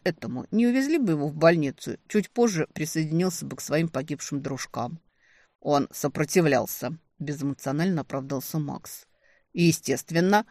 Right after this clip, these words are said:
усмехнулся паладин и выдержал красноречивую паузу. Демон нервно переминулся с ноги на ногу, дернул плечом. «Я всего лишь его оглушил», раздраженно буркнул он.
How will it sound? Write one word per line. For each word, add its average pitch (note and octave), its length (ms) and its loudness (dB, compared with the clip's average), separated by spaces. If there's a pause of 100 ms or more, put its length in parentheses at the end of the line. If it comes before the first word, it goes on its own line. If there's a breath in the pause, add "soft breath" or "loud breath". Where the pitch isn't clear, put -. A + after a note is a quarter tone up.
(140 soft breath)
усмехнулся C#3 720 -6
паладин C#3+ 500 -2
и D3+ 100 0
выдержал D3+ 420 -4
красноречивую C#3 760 -6
паузу. E3+ 640 -10 (520 soft breath)
Демон D4 460 4
нервно A3 440 4
переминулся D#3+ 720 0
с - 40 -12
ноги D3+ 280 0
на C3 220 0
ногу, A2 380 -6
дернул D3+ 380 -2
плечом. D#3 640 -6 (480)
«Я D3 260 6
всего C#3+ 300 -2
лишь G#3 240 2
его C#3 220 2
оглушил», D#3 640 4 (100)
раздраженно C#3+ 640 -4
буркнул C#3 500 -6
он. C#3 220 -4